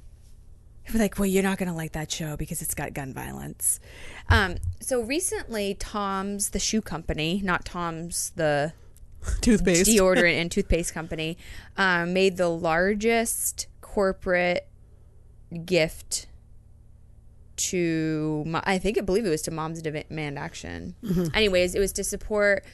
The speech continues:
Speaker 1: um, gun violence prevention, specifically background checks, which this is not a controversial issue. Ninety-eight percent of Americans believe we should have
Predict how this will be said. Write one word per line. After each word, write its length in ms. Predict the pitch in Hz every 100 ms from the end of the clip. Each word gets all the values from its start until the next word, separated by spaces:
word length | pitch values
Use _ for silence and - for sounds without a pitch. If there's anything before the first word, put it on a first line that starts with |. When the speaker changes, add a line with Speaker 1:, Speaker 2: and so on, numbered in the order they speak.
| - - -
Speaker 1:
um, 400 | 185 170 160 160 - - - - -
gun 240 | 196 190
violence 540 | 180 175 170 165 - -
prevention, 720 | - 185 170 165 180 165 165
specifically 720 | - 180 - 180 170 165 156
background 500 | 156 143 - 156 160
checks, 280 | - 147 -
which 220 | 151 - - - - - - - -
this 140 | 247
is 100 | 349
not 160 | 247 208
a 40 | 208
controversial 480 | 190 196 185 -
issue. 280 | - 156 175
Ninety-eight 500 | 170 170 170 170 170
percent 400 | 196 - 156 156 -
of 300 | 160 156 151 - -
Americans 480 | 170 165 160 165 156 160
believe 320 | 151 147 147
we 80 | 143
should 180 | - 160
have 540 | 147 139 139 175 -